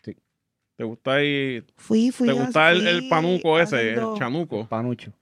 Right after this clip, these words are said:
Speaker 2: El panucho.
Speaker 3: No me acuerdo haber probado eso.
Speaker 1: ¿Has probado el panucho?
Speaker 3: No, yo,
Speaker 2: Papi,
Speaker 3: yo,
Speaker 2: ese
Speaker 3: yo,
Speaker 2: le
Speaker 3: es que yo me voy a la segura,
Speaker 1: Te puede
Speaker 3: papi.
Speaker 1: gustar.
Speaker 3: Sí.
Speaker 2: Es una empanadilla de Orocovi.
Speaker 1: Exacto.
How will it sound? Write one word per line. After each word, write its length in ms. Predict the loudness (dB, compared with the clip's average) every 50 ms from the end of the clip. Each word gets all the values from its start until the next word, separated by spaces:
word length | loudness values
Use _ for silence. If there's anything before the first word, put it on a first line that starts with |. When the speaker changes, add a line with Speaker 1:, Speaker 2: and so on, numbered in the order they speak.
| _ _ _
Speaker 2:
El 200 | -8 -8 -8 -8 -8
panucho. 580 | -10 -12 -12 -12 -12 -12 -12 -10 -10 -8 -6
Speaker 3:
No 120 | -6 -4 -4
me 80 | -4 -4
acuerdo 340 | -2 -2 -2 0 0 0
haber 240 | 0 0 0 -2 -2
probado 500 | -2 -2 -2 0 0 0 0 0 -2 -2 -2
eso. 280 | -4 -6 -8 -8 -10
Speaker 1:
¿Has 80 | -10 -10
probado 260 | -8 -8 -6 -6 -6
el 60 | -8
panucho? 260 | -8 -10 -8 -6 -6
Speaker 3:
No, 360 | -6 -4 -4 -6 -6 -6 -8 -6
yo, 140 | -6 -6 -4
Speaker 2:
Papi, 120 | -4 -2
Speaker 3:
yo, 60 | -4
Speaker 2:
ese 160 | -2 -2 -2 0
Speaker 3:
yo, 80 | 0
Speaker 2:
le 80 | 0 -2
Speaker 3:
es 80 | -2
que 100 | -4 -4 -2
yo 80 | -2 0
me 60 | 2
voy 100 | 2 4
a 80 | 4 4
la 100 | 2 2
segura, 420 | 0 -2 -2 -2 -2 -2 0 2
Speaker 1:
Te 80 | 4 4
puede 120 | 6 6
Speaker 3:
papi. 120 | 6 6 6
Speaker 1:
gustar. 280 | 4 4 2 -2 -4 -2 -4 -8 _ _ _ _ _ _ _
Speaker 3:
Sí. 320 | -12 -6 -4 -4 -4 -4 -4
Speaker 2:
Es 120 | -2 0 0
una 140 | 2 2
empanadilla 540 | 2 2 2 2 2 4 4 4 6 6 6
de 60 | 6
Orocovi. 520 | 6 4 4 2 2 2 2 2 0 0 -4 -6 -8
Speaker 1:
Exacto. 440 | -6 -4 -4 -4 -6 _ _ -20